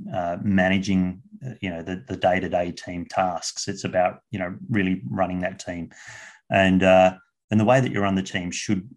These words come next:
really create unity and, and team identity and a sense of sort of collective agency, I guess, um, and a sense that, you know, together we can, we can achieve whatever it is that we need to achieve.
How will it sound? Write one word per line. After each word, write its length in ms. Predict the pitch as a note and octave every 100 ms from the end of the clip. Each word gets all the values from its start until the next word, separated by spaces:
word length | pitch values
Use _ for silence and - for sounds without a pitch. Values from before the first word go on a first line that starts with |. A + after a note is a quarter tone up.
| -
really 300 | G#2+ G2 F#2+
create 440 | - G#2 F2 F2+
unity 520 | F#2+ F#2 F2+ F2 F2
and, 280 | F2 E2+ F2 -
and 200 | F2 -
team 280 | - F#2+
identity 640 | E2+ - F#2 F#2+ A2+ C3+ - -
and 120 | F2+
a 60 |
sense 380 | F2 - F#2+ -
of 120 | F2+
sort 240 | - - F2+
of 120 | -
collective 520 | - F#2+ F#2 G2 F#2+ -
agency, 480 | F#2 F#2+ G#2+ - G#2+
I 80 | G2
guess, 340 | G2 C3+ - - - - _ _
um, 480 | - F#2 F#2 F#2 - _ G#2
and 420 | F#2+ F#2+ F#2+ G#2+
a 60 |
sense 320 | - A2 G2+ -
that, 200 | G2+ - -
you 80 |
know, 80 | F#2
together 440 | F#2 G2+ G2+ G2+ F#2+
we 200 | F#2 F#2+
can, 340 | F#2+ F#2 F2+ -
we 140 | A2+ F#2+
can 120 | F#2+
achieve 540 | E2+ - F#2+ F#2 E2+ -
whatever 500 | G#2+ F#2+ G2 F#2 F#2+
it 80 | F2+
is 160 | F2
that 120 | G2+ G#2
we 120 | F2
need 180 | E2+ D#2+
to 140 | F2+
achieve. 400 | E2+ - F2 D#2+